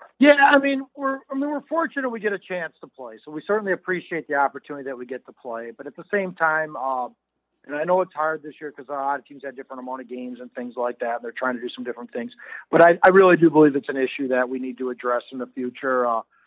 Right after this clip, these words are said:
and it's not only us, it's a lot of other schools as well. Uh, we need to do a better job of splitting things up. And I just, I look at it, we played Slinger four to five years in the sectional, either sectional semis or regional final.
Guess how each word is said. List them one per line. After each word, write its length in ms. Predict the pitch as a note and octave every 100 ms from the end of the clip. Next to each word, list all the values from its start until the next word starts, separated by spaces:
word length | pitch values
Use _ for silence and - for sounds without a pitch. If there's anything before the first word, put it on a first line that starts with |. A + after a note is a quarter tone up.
| _
and 140 | - C3+
it's 160 | B2+
not 200 | D#3+ D3+
only 320 | D3+ D3+ D3+ D3+
us, 260 | D3 C#3+ -
it's 140 | C3
a 60 | B2
lot 240 | B2 C3+
of 100 | C3+
other 240 | C3+ C3 C3
schools 460 | _ C#3 C3 B2
as 60 | B2
well. 460 | A#2+ B2+ B2 B2 A#2+ _ _ _
Uh, 220 | - G#2+ A#2+
we 160 | D3
need 140 | E3 D#3
to 60 |
do 140 | D3 D3+
a 40 |
better 280 | B2+ C#3+ C#3+
job 320 | D3 C#3 C3+
of 60 | B2+
splitting 340 | _ C#3 C#3
things 240 | - C#3 B2+
up. 160 | C3
And 100 | D#3
I 120 | F3 F3
just, 160 | D#3+ _ _ _ -
I 80 | F#3
look 240 | G3 G3
at 80 | F#3
it, 80 | F3
we 140 | F3
played 260 | - F3+ D#3+ _
Slinger 300 | E3+ E3 D#3 -
four 180 | D#3+
to 60 | D#3
five 360 | - D3+ D3 C#3
years 380 | D3 C#3+ C#3+ C3
in 100 | C3+
the 260 | C3+ B2+ -
sectional, 600 | C#3+ C#3 - C#3 C3 C#3
either 160 | C3 B2+
sectional 400 | D3 C#3 C#3+ B2+
semis 400 | C#3+ C#3 C3+ B2+
or 60 |
regional 340 | C3+ B2 C3+ -
final. 340 | C3 C3+ B2+